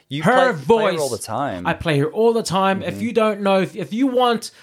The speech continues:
Speaker 2: to get into your feels, I want you to go to
Speaker 1: <laughs>
Speaker 2: YouTube, Google Cynthia Erivo, and listen to her version of,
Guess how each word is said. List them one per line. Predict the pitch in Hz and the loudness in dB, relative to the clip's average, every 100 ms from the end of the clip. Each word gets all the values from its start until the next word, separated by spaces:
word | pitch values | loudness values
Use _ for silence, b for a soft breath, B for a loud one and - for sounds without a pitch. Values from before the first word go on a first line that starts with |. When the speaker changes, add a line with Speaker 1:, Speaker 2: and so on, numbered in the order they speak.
| b | b
Speaker 2:
to | - | -8
get | 165 202 | 0 2
into | 208 180 | 2 0
your | 196 202 | 2 2
feels, | 185 - 202 208 233 196 | 0 -2 2 2 2 0
I | 165 | 4
want | 175 190 | 4 2
you | 185 | 0
to | 170 | 2
go | 170 208 | 2 0
to | 226 | 0
Speaker 1:
<laughs> | |
Speaker 2:
YouTube, | 220 214 - 143 143 - b b 143 | 0 -2 0 0 0 -4 b b 0
Google | 214 226 226 | 0 2 0
Cynthia | - 202 196 175 180 147 | -2 -2 -2 0 -2 0
Erivo, | 160 156 190 175 143 131 131 B B B | 0 2 0 2 2 2 0 B B B
and | 160 175 | 0 2
listen | 180 175 170 | 0 -2 -2
to | 170 | 0
her | 143 170 | 2 0
version | 147 156 156 127 139 | 2 4 4 0 -4
of, | 135 139 120 | 0 0 0